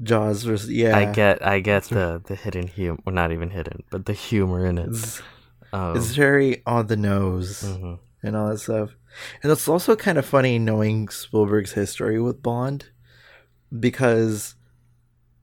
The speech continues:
Speaker 1: since he began, like,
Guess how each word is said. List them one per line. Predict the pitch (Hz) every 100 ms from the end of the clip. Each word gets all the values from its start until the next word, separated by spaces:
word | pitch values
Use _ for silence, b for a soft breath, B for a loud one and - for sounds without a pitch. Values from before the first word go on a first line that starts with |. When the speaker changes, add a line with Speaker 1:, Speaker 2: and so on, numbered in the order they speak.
| - 76 65 - _ _ 73 73 71 67 78
Speaker 1:
since | 104 - 147 -
he | 170
began, | 143 123 131 113 107 127 143 - _ -
like, | 117 110